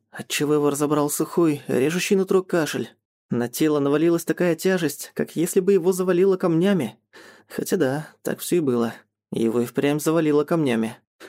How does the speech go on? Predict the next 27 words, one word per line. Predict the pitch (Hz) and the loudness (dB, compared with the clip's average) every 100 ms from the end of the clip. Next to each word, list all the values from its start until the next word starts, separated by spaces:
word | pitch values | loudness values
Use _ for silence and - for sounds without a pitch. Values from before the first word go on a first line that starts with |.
| - | -12
Стоило | - - 139 147 | -8 0 2 2
ему | 147 156 | 2 2
осознать | 156 160 160 185 185 | 2 0 0 0 0
этот | 131 131 | -4 -4
факт, | 196 175 - - - | 0 0 -2 -14 -4
как | 131 123 - | -2 -2 -2
раздражающие | 135 135 147 151 151 - 156 | -2 0 0 0 0 0 0
огни | 147 147 165 | 2 0 0
перед | 147 143 | 0 2
глазами | 143 139 139 139 135 - | 0 2 0 0 -4 -4
мгновенно | 127 127 139 180 190 | 0 2 2 2 2
преобразились, | 196 190 190 170 196 131 - | 2 2 2 2 2 2 -2
став | - 143 139 | -2 -2 -2
просто | - 156 156 - | 0 0 0 0
тревожными | 170 165 156 160 156 | 0 2 2 0 0
сообщениями, | 147 147 - 165 143 131 127 - - _ - | 0 0 0 0 2 0 -2 -10 -20 _ -6
мигающими | 135 139 160 147 - 143 | -4 0 0 0 -2 -2
на | 139 143 | 0 0
экране | 147 156 151 151 135 | 0 0 -2 -4 -4
визора. | 147 165 139 131 131 _ _ _ - _ _ | -2 0 0 -2 -6 _ _ _ -20 _ _
Повреждение | - - 135 143 151 139 | -6 -4 -2 0 0 -2
целостности | 156 143 - 143 147 | -2 -2 -2 -6 -4
костюма, | 143 - 190 156 123 - _ - | -6 0 0 0 -4 -12 _ -4
критическое | 156 147 196 190 - 185 | -2 -2 -4 -4 0 0
снижение | 190 175 175 190 190 - | 0 0 0 2 0 0
уровня | 165 170 165 | -2 -2 -2
заряда, | 160 170 151 131 123 | 0 0 0 -2 -4